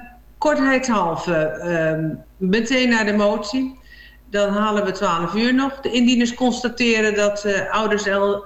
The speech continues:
ouderen er jarenlang niet op vooruit gaan... terwijl, eh,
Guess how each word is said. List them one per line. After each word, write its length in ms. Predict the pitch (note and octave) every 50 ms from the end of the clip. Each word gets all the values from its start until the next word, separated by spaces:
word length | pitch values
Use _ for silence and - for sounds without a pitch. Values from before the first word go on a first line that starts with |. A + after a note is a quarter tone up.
| - -
ouderen 360 | G3 A3 A3+ G#3 G#3+ G#3+ G3+
er 240 | G3 G#3 G#3 G3+ G3+
jarenlang 600 | A3 A#3 A#3 A#3+ A#3+ A#3 A3+ A3 G#3+ G#3 G#3 G#3
niet 160 | G#3 G3+ G3+
op 120 | G3 G3 -
vooruit 360 | G3+ G3 G3+ G3+ G#3 G3+ -
gaan... 220 | - G3+ G3+ G#3
terwijl, 420 | G3+ G3+ F#3+ F#3 F3+ F3+ F3+ F3 F3
eh, 160 | E3+ E3+